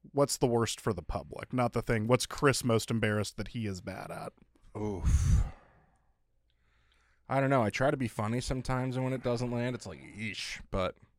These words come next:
Speaker 1: Mm.
Speaker 2: you know, you win some, you lose some.
Speaker 1: See,
Speaker 2: Kinda
Speaker 1: that's
Speaker 2: gotta
Speaker 1: not even
Speaker 2: go
Speaker 1: that
Speaker 2: for it.
Speaker 1: bad. I can't even, like, use tools. Let me speak broadly
Speaker 2: <laughs>
Speaker 1: here.
Speaker 2: Oh, I don't know anything about cars. Yeah. If you pop the hood on a something or another and you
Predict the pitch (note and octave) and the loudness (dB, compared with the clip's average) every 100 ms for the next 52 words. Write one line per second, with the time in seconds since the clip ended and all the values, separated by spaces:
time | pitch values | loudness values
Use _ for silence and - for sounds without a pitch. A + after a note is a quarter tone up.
0 | - - A2+ A#2+ F#2+ F#2+ F#2 F#2+ F#2 - | -16 -12 -10 -6 -6 -8 -8 -6 -6 -8
1 | E2+ D2+ D#2+ - E2+ F#2 - _ _ _ | -10 -10 -10 -10 -8 -10 -12 _ _ _
2 | _ _ _ - C3 D3+ - A3+ E3+ A#2+ | _ _ _ -8 -4 -2 2 2 4 2
3 | A#2+ A2 B2 A#2+ - D3+ - D4 C#4 A#3 | 0 2 2 0 0 -4 0 0 2 0
4 | F3 C3 A2 - A#2 A#2+ G#2 - A#2+ A2+ | 0 0 0 -2 -2 -2 -2 -4 -4 -4
5 | - - - _ - G3+ - - - G#2 | -8 -12 -16 _ -4 -4 -2 -2 -4 -4
6 | F2 - - - - A#4 G4 G4+ G4 D#4 | -6 -8 -6 10 12 12 12 12 10 12
7 | C#4+ D4+ B2 D3 C#3 - A#2+ A#2+ A#2 A2 | 12 12 12 12 12 12 12 10 8 6
8 | G#2+ G#2 G2 - - G#2+ A2 G2 F#2 G#2+ | 6 6 4 2 -2 2 4 2 2 0
9 | G#2 - - G#4+ - - - - D3+ D3 | 2 -2 0 -4 0 0 6 10 12 12
10 | C3 A#2 C3 B2+ A2+ G#2 F#2 F2+ F2 E2+ | 10 8 10 10 6 4 2 0 -4 -10
11 | - - F#2 G2 - G#2+ A2 G#2+ F#2 F#2 | -8 -6 -8 -10 -6 -4 -2 -2 -2 -2
12 | F2+ F2+ F#2+ G2 F#2+ F2+ F2 | -4 -4 -4 -2 -4 -6 -8